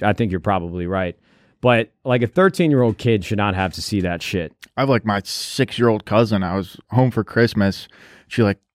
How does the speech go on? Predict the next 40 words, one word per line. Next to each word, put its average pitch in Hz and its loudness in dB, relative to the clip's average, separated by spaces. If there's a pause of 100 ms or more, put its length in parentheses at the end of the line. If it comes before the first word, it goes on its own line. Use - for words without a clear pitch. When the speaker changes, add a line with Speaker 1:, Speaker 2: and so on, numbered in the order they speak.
(140)
Speaker 2:
stole 120 2
her 110 6
mom's 104 0
phone, 104 0
my 95 -4
cousin, 101 0
and 98 -4
she's 104 -4
just, 95 -6
like, 101 -6
sitting 107 0
on 101 0
YouTube 98 -4
Shorts, 92 -8 (240)
like, 98 -4
looking 113 2
<laughs> - -2
through, 143 2
like, 127 -2 (300)
makeup 123 2
and, 113 0
like, 98 -4
beauty, 101 -2 (180)
like, 101 -2
tutorials. 101 -4
I'm 101 -4
like, 87 -10
"You 147 4 (280)
should 120 -2
be 113 2 (200)
playing 117 4
with 101 0 (240)
Barbies 95 -2
right 90 -4
now, 76 -4
not 107 2
watching, 98 0
like, 85 -4 (720)
how 107 2
to 101 2